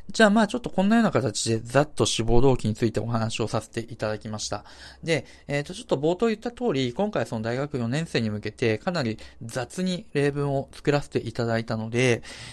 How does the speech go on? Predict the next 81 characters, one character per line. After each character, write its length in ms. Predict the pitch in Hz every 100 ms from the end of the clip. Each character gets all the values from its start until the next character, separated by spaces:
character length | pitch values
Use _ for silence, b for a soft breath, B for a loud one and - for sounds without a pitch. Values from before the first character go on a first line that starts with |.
| B
え 160 | 139 143
ー 40 |
と、 520 | 147 151 143 143 143
本 220 | 143 214 226
当 60 |
に 80 | 240
で 80 | 220
す 80 | -
ね、 100 | 113
し 140 | -
っ 20 | -
か 120 | 190
り 100 | 156
と 140 | 127
志 160 | - 123
望 120 | 120
動 140 | 127
機 80 | 120
作 180 | - -
り 100 | 120
込 120 | 123
み 120 | 123
た 120 | - 123
い 60 |
方 240 | - - 120
に 80 |
関 220 | 110 131 127
し 60 |
て 120 | -
は、 280 | 135 185 160 B B B B B
え 180 | 131 131
ー 20 |
と、 480 | - 131 131 127 123 143
別 240 | 151 180
途 120 | -
で 100 | 180
す 120 | -
ね、 240 | 131 110 107 B B B
先 220 | 143 139
ほ 80 | 139
ど 80 | 135
の 80 | 127
そ 100 | 123
の 60 |
一 160 | 120 117
貫 260 | - 147
性 140 | 143 156
の 80 | 147
あ 40 |
る 80 | 113
ス 140 | -
ト 140 | - 113
ー 20 |
リ 100 | 104
ー 0 |
の 80 | 101
部 140 | 110
分 140 | 110 107
に 100 | 107
つ 120 | -
い 60 | 120
て、 320 | - 175 117 B B
ち 80 | -
ゃ 80 | 170
ん 80 | 165
と 80 | 147
お 140 | 127
話 320 | 123 123 120
を 60 | 117
さ 120 | 117
せ 100 | -
て 120 | -
い 20 |
た 120 | 107 110
だ 80 |
く 100 | 110
の 120 | 123 156
で、 280 | 202 135 b b b
え 160 | 127 120
ー 20 |
と、 1200 | 120 117 113 110 107 107 107 107 107 101 98 -